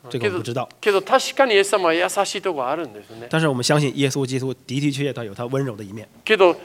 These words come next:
Speaker 2: 新約のイエス様の働きの初めから最後まで見るとね、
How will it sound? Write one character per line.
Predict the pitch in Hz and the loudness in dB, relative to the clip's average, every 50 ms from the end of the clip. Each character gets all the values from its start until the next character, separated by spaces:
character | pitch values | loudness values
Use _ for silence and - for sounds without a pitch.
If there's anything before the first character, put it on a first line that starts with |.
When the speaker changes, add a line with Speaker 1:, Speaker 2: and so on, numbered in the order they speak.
| - - | -16 -12
Speaker 2:
新 | - - - - - 311 320 320 311 311 302 | -8 -4 -2 2 4 4 4 6 4 4 2
約 | 302 285 269 247 - - 196 156 131 110 92 - - - - _ _ _ _ _ _ | 2 2 0 -2 2 4 6 8 8 6 4 0 -6 -18 -20 _ _ _ _ _ _
の | 131 143 165 170 160 147 143 143 131 | 0 4 6 6 8 8 6 6 4
イ | - 165 175 185 | 2 0 2 2
エ | 226 247 | 2 2
ス | - | 4
様 | - 233 196 160 | 2 2 4 4
の | 147 131 127 127 127 - - - _ _ _ | 4 6 6 4 2 0 -8 -18 _ _ _
働 | - - - 156 - 208 185 170 156 - | -8 0 0 2 4 6 4 4 4 2
き | 143 | 0
の | 120 120 | 0 0
初 | 117 156 202 202 233 214 | 0 0 -2 -2 -2 -2
め | 196 170 | -2 -2
か | - 147 | -2 -2
ら | 123 120 | -2 -2
最 | - - - 220 233 247 254 254 247 233 | -4 -6 -6 -4 -2 -2 0 -2 0 2
後 | 214 180 156 143 | 2 2 2 2
ま | 123 117 113 | 2 2 2
で | 107 120 117 107 | 2 2 0 0
見 | 110 135 165 | 0 0 0
る | 185 185 165 127 | 0 2 0 0
と | - - 101 95 | -2 -4 -8 -6
ね、 | 98 117 120 98 82 | -2 -2 -2 -2 -4